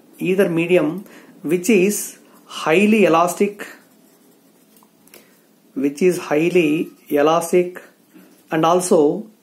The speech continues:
less density. Density of ether is also very less. That means empty space, the sun and earth, in between sun and earth,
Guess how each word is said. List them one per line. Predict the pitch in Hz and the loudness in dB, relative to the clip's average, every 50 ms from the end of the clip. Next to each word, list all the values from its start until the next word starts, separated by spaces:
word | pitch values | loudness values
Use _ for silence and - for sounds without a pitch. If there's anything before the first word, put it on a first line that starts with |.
| _ _ _ _ _ _ _ _ _ _ | _ _ _ _ _ _ _ _ _ _
less | 131 131 139 165 180 180 - | -4 -2 0 0 0 0 -2
density. | 165 160 147 139 135 - - - 107 95 - - _ _ - - _ _ _ _ _ _ _ _ _ _ _ _ _ _ _ _ _ _ _ _ _ _ _ _ _ _ _ _ _ _ _ _ _ _ _ - - _ _ _ _ _ _ _ - 139 | -2 -2 -2 -2 -4 -8 -10 -10 -10 -12 -12 -16 _ _ -20 -20 _ _ _ _ _ _ _ _ _ _ _ _ _ _ _ _ _ _ _ _ _ _ _ _ _ _ _ _ _ _ _ _ _ _ _ -20 -20 _ _ _ _ _ _ _ -12 -6
Density | 135 151 156 170 175 - 202 | -4 -4 -4 -4 -2 0 0
of | 190 180 185 - | 0 2 0 -2
ether | 160 147 151 | -4 -2 0
is | 151 147 | 0 2
also | 156 156 156 - 202 180 | 2 0 0 0 0 2
very | 156 151 156 | 2 2 2
less. | - - - - - - - - - - _ _ - - - - _ _ | 2 0 -2 -4 -8 -12 -14 -16 -20 -20 _ _ -20 -20 -20 -20 _ _
That | - - 160 220 | -6 -4 -2 0
means | 196 180 170 185 208 202 - - - - - - - - _ _ - 156 | 0 2 2 0 -2 -4 -8 -12 -16 -18 -20 -20 -20 -20 _ _ -10 -6
empty | 147 156 165 190 208 208 - 240 220 | -2 -2 0 0 0 0 2 0 0
space, | 220 - 233 208 208 - | 2 2 0 0 0 0
the | - 156 | -2 -2
sun | 147 - - 160 170 196 214 | -2 -2 -2 -2 0 0 0
and | 220 214 180 | 0 0 0
earth, | 165 165 151 - - | 0 -2 -4 -4 -4
in | - 156 175 | -4 -4 -4
between | 180 185 - 208 196 185 | -4 -4 -2 -2 -2 -2
sun | - 175 165 170 | -2 -2 -2 0
and | 180 180 175 | -2 0 0
earth, | 165 180 190 180 - - | 0 0 -2 -2 -6 -16